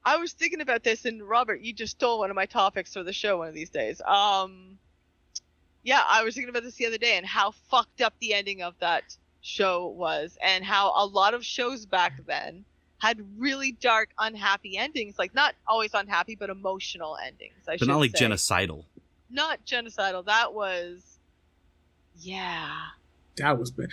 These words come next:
Speaker 3: I mean,
Speaker 1: Yeah.
Speaker 3: I don't know how else the dinosaurs were supposed to end, but
Speaker 2: <laughs>
Speaker 1: I mean, that's
Speaker 3: fucking get it. <laughs>
Speaker 1: That's fair.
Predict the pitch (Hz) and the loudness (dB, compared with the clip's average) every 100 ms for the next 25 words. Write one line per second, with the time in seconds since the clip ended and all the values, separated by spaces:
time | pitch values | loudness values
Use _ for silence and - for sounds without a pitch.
0 | - 320 320 269 247 - - _ _ 180 | 2 6 6 4 2 -4 -12 _ _ 2
1 | 196 208 196 165 185 185 226 - 165 160 | 4 6 4 2 2 4 4 4 2 4
2 | 156 147 135 147 139 135 131 147 139 139 | 2 0 0 -2 -2 -6 -2 0 0 -2
3 | 139 147 143 - - - - - 170 160 | -2 -4 -6 -16 -6 -2 -2 2 2 4
4 | 175 - 269 226 262 240 214 196 180 175 | 2 0 -2 -2 -4 -4 0 4 4 6
5 | 185 165 131 180 185 - 170 214 185 - | 4 4 4 4 4 -2 -10 -8 -8 -8
6 | 135 131 - _ - 190 - - 247 254 | -8 -8 -16 _ -6 -6 -8 -8 -8 -6
7 | 254 | -10